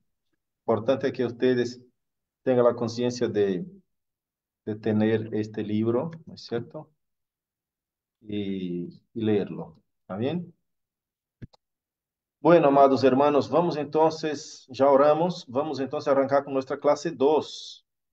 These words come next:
Clase dos. Nosotros estamos desarrollando el asunto de la escritura, como he mostrado para ustedes en teología bíblica. Nosotros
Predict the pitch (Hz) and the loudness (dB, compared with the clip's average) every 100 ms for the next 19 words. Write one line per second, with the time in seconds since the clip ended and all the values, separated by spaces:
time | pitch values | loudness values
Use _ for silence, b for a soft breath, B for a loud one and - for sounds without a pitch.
0 | _ _ _ _ _ - 131 135 139 123 | _ _ _ _ _ 0 0 0 -2 2
1 | 131 107 113 165 165 165 160 143 135 139 | 2 0 -8 -8 -8 -4 -4 -2 0 2
2 | 131 131 147 139 139 123 98 _ _ _ | 4 4 2 2 2 2 -2 _ _ _
3 | _ _ _ 123 123 - - 175 147 131 | _ _ _ -2 -2 -2 -8 -6 -2 2
4 | 131 123 - 117 120 151 170 175 175 131 | 4 2 -2 -10 -4 0 4 4 2 -4
5 | 127 139 139 120 - 143 143 131 120 113 | -4 -4 -6 -6 -2 0 0 0 -2 -4
6 | - 147 135 - 127 113 123 117 131 113 | -8 -8 -8 -8 -10 -6 -4 -4 -6 -6
7 | 139 170 165 160 107 107 127 123 135 - | -4 -4 -4 -4 -6 -6 -10 -4 -6 -6